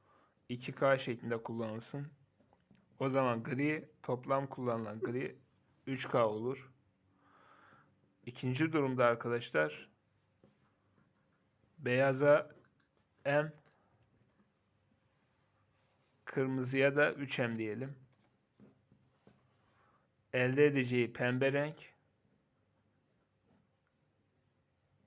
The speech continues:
dört M olur. Gri ve pembe eşitmiş. İkisine de on iki A dersek, üç ve dördün katı olduğu için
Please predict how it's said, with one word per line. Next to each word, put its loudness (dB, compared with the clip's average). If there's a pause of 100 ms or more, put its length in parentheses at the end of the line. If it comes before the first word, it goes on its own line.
(920)
dört 4
M -2
olur. -12
Gri 6
ve 8
pembe 4
eşitmiş. -4 (1800)
İkisine 2
de 6
on 8
iki 2
A 12
dersek, 2 (1900)
üç -6
ve 2
dördün 2
katı 0
olduğu 0
için -4